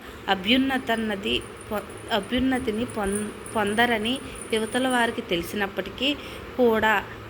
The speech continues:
అవతల వారికి కొంచెం కఠినముగా అనిపించినా చెప్పవలసిన ప్రయత్నం చేయరు. ఎందుకనగా, 'ఆ, మనకెందుకులే, చెప్పినా ఆయన వినడు, నాకు చెప్పవచ్చేవారా, నాకు చెప్పాలా' అని మనసులో పెట్టుకుని ద్వేషిస్తారు.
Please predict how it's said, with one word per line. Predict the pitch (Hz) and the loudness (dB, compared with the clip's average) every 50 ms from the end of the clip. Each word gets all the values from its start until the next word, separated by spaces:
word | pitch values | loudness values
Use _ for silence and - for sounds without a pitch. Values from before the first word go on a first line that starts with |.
| - | -2
అవతల | 208 202 220 226 220 247 254 254 | 0 0 0 2 0 0 2 2
వారికి | 247 240 226 220 220 - - 285 - - - - - - | 2 2 2 2 0 -2 -6 -8 -8 -10 -14 -12 -6 0
కొంచెం | 233 214 220 220 220 240 233 - - | 0 2 2 0 -2 -2 -4 -2 -2
కఠినముగా | 214 196 202 214 226 240 247 247 240 247 247 | -2 -2 -2 0 0 2 2 2 2 2 2
అనిపించినా | 240 233 220 214 202 233 226 220 208 - - - 226 214 240 294 370 381 - - - - - - - 254 | 2 2 2 0 -2 -2 -2 -2 -2 -4 -6 -4 -2 0 2 2 2 0 0 -4 -12 -12 -10 -4 -2 -2
చెప్పవలసిన | 220 - - 240 240 247 247 247 233 - 247 240 | 0 2 2 2 2 2 2 0 0 0 -2 -2
ప్రయత్నం | - - 220 202 196 196 - 233 240 240 - - | 0 2 4 4 4 4 2 -2 -2 -2 0 0
చేయరు. | 196 180 180 175 175 175 - - - - - - | 0 2 2 0 -2 -4 -6 -8 -12 -12 -8 -4
ఎందుకనగా, | 208 220 233 247 247 - 262 247 240 226 220 208 190 185 196 - - - - - - - | 0 0 2 2 2 2 2 2 2 2 2 4 4 4 2 0 -4 -10 -14 -12 -6 0
'ఆ, | 220 214 226 240 240 | 2 4 6 6 4
మనకెందుకులే, | 240 233 214 202 202 202 233 214 220 214 214 - - 214 220 226 233 226 - - - - - - | 4 2 0 0 -2 -2 -2 -2 0 -2 -4 -2 -2 0 0 0 -2 -4 -6 -12 -14 -8 -4 -4
చెప్పినా | 202 - - 233 233 233 233 | -4 -2 0 0 2 4 4
ఆయన | 233 226 220 208 202 202 202 202 | 4 4 4 2 2 2 0 0
వినడు, | 190 185 190 185 185 185 185 196 196 220 208 - - - - - | 0 0 0 0 0 0 0 0 -2 -4 -4 -8 -12 -12 -6 0
నాకు | 220 208 214 214 - 220 - 220 | 4 4 4 4 2 0 -2 -2
చెప్పవచ్చేవారా, | 202 196 - - - - - - - 240 233 226 240 226 - - - 233 220 220 208 202 196 196 196 202 202 208 226 - - - - - - | -2 -2 -4 -10 -14 -14 -12 -4 0 2 2 4 2 0 0 0 0 2 2 4 4 4 4 4 4 4 2 2 0 -4 -8 -14 -8 -2 0
నాకు | 208 214 208 226 214 - | 0 0 0 0 0 0
చెప్పాలా' | 185 170 - - - 196 202 208 208 202 208 208 214 - - | 0 0 -2 -2 0 2 2 2 2 0 0 -2 -4 -2 0
అని | 220 220 233 254 | 0 2 2 2
మనసులో | 247 226 196 202 196 - - 233 226 | 2 2 2 0 0 0 0 0 0
పెట్టుకుని | 226 - 208 208 202 - - 208 226 220 | 0 -2 -2 -4 -4 -4 -2 -2 -2 0
ద్వేషిస్తారు. | 220 202 180 180 180 - 175 - - - 165 165 165 160 | 2 4 4 4 4 0 -4 -6 -4 -6 -4 -4 -4 -4